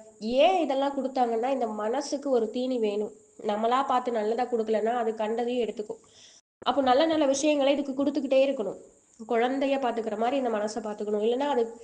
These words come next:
தேவையில்லாத இடங்களுக்கு போய் கெட்டு சீரழிஞ்சு நம்மளும் சீரழிச்சிடும். அதற்காக தான் இந்த மாதிரியான அறம் சார்ந்த கதைகளையும் கருத்துக்களையும்,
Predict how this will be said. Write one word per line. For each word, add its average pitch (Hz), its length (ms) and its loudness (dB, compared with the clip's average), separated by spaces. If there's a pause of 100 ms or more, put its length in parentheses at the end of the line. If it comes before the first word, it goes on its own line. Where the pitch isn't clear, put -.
(160)
தேவையில்லாத 269 440 2
இடங்களுக்கு 254 360 0
போய் 262 160 0
கெட்டு 262 220 2
சீரழிஞ்சு 269 500 -2
நம்மளும் 262 400 0 (760)
சீரழிச்சிடும். 269 600 0 (1120)
அதற்காக 320 580 2
தான் 320 140 4
இந்த 294 140 4
மாதிரியான 269 360 2
அறம் 269 260 2
சார்ந்த 262 320 4
கதைகளையும் 240 500 4
கருத்துக்களையும், 233 640 0